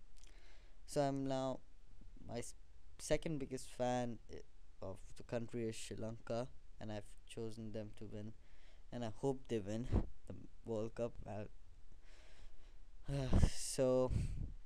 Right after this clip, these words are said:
first, like, uh, choo-, if, like, you wanna put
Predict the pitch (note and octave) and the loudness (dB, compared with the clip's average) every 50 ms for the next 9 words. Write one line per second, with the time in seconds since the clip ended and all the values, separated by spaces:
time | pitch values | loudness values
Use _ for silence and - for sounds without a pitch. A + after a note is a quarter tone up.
0 | - - - - - - - - - - - - - - - - - - - - | -8 -8 -8 -8 -10 -10 -10 -10 -10 -10 -8 -8 -8 -8 -8 -10 -10 -10 -10 -10
1 | - - - - - - - - C#3 C#3 D#3 F#3+ - - - - - C#3 C#3 C#3 | -8 -10 -10 -12 -12 -6 0 4 6 6 6 4 2 -2 -6 -4 -2 0 0 0
2 | C3+ - - - C3+ C3+ C3+ C3+ C3+ B2+ - - - - - - - - - - | 0 -4 -2 0 2 4 6 6 4 4 2 -2 -6 -8 -8 -8 -8 -6 -6 -8
3 | - - - - - - - - D#3 D3 D3 - - C#3 D3 - - - - - | -8 -8 -6 -6 -6 -4 -2 2 2 4 4 2 2 0 0 -2 -2 -8 -6 -2
4 | C#3+ C#3 C#3 C3+ - C#3 C#3 C#3 C#3+ C#3+ C3+ - - - C#3+ | 0 2 2 0 0 -2 0 0 2 0 0 -2 -2 -2 -2